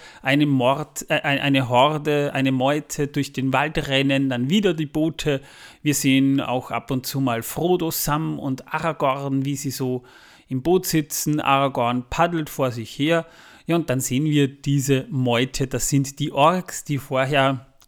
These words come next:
Saruman weggeschickt hat. Sie haben noch ihre Kriegsbemalung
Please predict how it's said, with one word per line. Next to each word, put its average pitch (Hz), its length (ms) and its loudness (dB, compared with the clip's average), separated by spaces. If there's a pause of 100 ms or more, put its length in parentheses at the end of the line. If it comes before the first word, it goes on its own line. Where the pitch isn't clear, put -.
(120)
Saruman 127 580 2
weggeschickt - 880 -4
hat. 135 160 0
Sie 131 200 -2
haben 120 180 -2
noch 127 180 -2
ihre 117 260 -4
Kriegsbemalung 143 1120 0